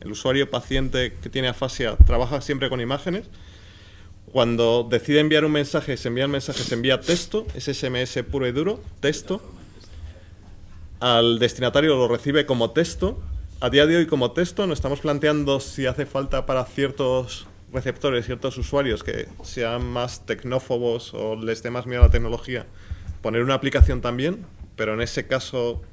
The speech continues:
ya limitaremos que necesitará ese usuario, necesitará un tipo de terminal concreto. Y la respuesta que hace el usuario es también con texto a día de hoy. Eh, tenemos una sintaxis muy básica,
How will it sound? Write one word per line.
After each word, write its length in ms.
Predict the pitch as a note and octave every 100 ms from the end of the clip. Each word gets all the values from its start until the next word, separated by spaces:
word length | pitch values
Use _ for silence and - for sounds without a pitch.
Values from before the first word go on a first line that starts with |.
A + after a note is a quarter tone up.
| - -
ya 300 | A2 A2+ A#2+
limitaremos 800 | A#2+ A#2 A#2 A2+ B2+ B2+ A#2 -
que 420 | A#2 A2 A2 A2 A#2
necesitará 440 | A2 A2+ A2 A#2
ese 160 | A#2 A2+
usuario, 300 | - B2+ A2
necesitará 280 | A2 G#2+
un 100 | A2+
tipo 200 | A2+ B2+
de 60 | A2+
terminal 300 | A2+ A#2 A#2
concreto. 420 | A2+ A2 C3 D3+ - - - - - - -
Y 60 | C3
la 100 | B2
respuesta 480 | A2+ - C3 - C#3+
que 60 |
hace 180 | D3 D#3+
el 80 | D3
usuario 400 | C#3 D3+ D#3 D#3+
es 120 | D3+
también 400 | C3+ B2+ C#3 D3+
con 280 | C#3+ A#2+ A2
texto 440 | B2+ B2+ - - - -
a 120 | G#2+
día 180 | A#2 A2+
de 120 | G#2+
hoy. 140 | G2+ G2 - - - - - - - - - - - - -
Eh, 380 | A#2+ A#2+ A#2 A2+
tenemos 460 | A#2+ C3 D3 C#3 D#3+
una 920 | D#3 D3+ D3+ D3+ D3+ D3 D3 C#3+ C#3
sintaxis 540 | - C#3 D#3 D#3 C#3
muy 140 | A#2 -
básica, 540 | D3+ - D#3 E3+ G3+